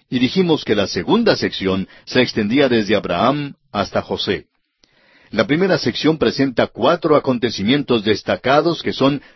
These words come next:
la creación, la caída del hombre, el diluvio y la Torre de Babel. Estos cuatro eventos nos proveen la clave para casi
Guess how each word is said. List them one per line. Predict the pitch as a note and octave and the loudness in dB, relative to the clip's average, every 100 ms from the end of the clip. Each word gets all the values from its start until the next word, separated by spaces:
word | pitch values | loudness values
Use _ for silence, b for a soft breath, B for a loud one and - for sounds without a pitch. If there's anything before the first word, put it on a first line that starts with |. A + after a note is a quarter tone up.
| b | b
la | F2+ F2 | -6 -4
creación, | - F2+ D#2+ - B2 D3 E3 - _ _ | -2 -4 -4 0 0 2 -2 -10 _ _
la | F2 F2+ | -6 -6
caída | F#2 F2+ A2 G2+ | -4 -2 0 0
del | G2 | 2
hombre, | B2+ D3 C3+ A#2 _ _ - | 2 2 0 0 _ _ 0
el | C#3+ | 0
diluvio | A#2+ A#2 F3+ E3 E3+ D#3 - _ | 2 2 2 4 2 0 -4 _
y | C3+ B2 | 0 2
la | G2+ | 2
Torre | - C3 B2 | 2 2 2
de | G#2 | 2
Babel. | G2+ G2 F#2 - _ _ _ _ B B B | 0 0 -2 -4 _ _ _ _ B B B
Estos | C3+ - C#3 | -2 0 -2
cuatro | E3+ G3 D3 | 0 0 2
eventos | A#2+ D3 C#3+ D3+ C3 - b | 2 2 2 0 0 -6 b
nos | A#2+ B2 | 0 0
proveen | C3+ C3 E3 D#3+ | 2 2 2 2
la | B2+ | 0
clave | - C3+ F3+ C#3+ G#2+ | 0 0 2 4 0
para | - G#2 G2 | 0 -2 0
casi | D3 D3+ C3 | 0 0 0